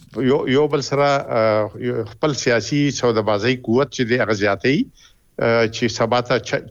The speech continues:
چنې وهي، نو چې د دې هر یو تلاش دی چې لاس یې بیا مضبوط وي.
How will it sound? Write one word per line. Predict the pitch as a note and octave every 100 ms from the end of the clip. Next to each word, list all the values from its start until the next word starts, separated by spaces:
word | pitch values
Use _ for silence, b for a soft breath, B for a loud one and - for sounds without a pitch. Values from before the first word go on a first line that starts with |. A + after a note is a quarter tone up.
| -
چنې | C3 C#3+
وهي، | D3+ - E3+ A3 b b _
نو | C3+ C3 B2+
چې | G#2+ C3+
د | A2
دې | C3+ C#3 D3+ B2+ B2+ B2+
هر | C#3+
یو | C3+
تلاش | A#2 G#2+ B2+ C3+ -
دی |
چې | B2+
لاس | A#2 A2 A#2+ B2+
یې |
بیا | A2+
مضبوط | A#2+ G#2+ F2+ G#2 -
وي. | D#2